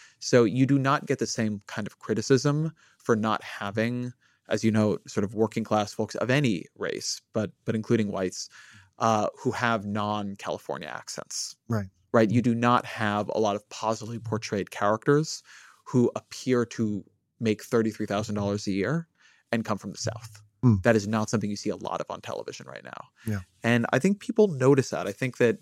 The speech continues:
Speaker 1: that there's a lot of discussion, and I know you've written a bit about this, about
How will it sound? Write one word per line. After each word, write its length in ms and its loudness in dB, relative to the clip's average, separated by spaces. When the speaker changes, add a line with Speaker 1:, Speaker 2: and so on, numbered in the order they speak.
Speaker 1:
that 200 2
there's 160 2
a 40 4
lot 220 2
of 140 0
discussion, 680 -4
and 140 -4
I 60 -2
know 80 -4
you've 120 -2
written 160 -2
a 60 -10
bit 120 -4
about 260 -8
this, 340 -10
about 680 4